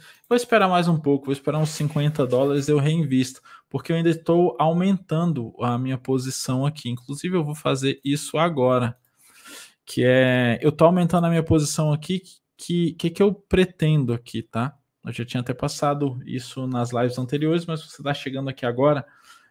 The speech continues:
meu objetivo é chegar aqui em, deixa eu pôr minha senha aqui,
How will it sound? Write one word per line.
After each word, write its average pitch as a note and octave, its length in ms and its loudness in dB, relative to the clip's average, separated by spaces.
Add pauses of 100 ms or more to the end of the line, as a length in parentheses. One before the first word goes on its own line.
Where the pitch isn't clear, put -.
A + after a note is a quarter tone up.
(100)
meu D#3 100 2
objetivo E3 560 2
é E3+ 40 6
chegar D#3+ 460 2
aqui D3+ 580 -2
em, D3+ 580 2 (1400)
deixa - 160 -20
eu - 200 -16
pôr - 160 -10
minha F#2 140 -10
senha - 220 -10
aqui, E3+ 320 -4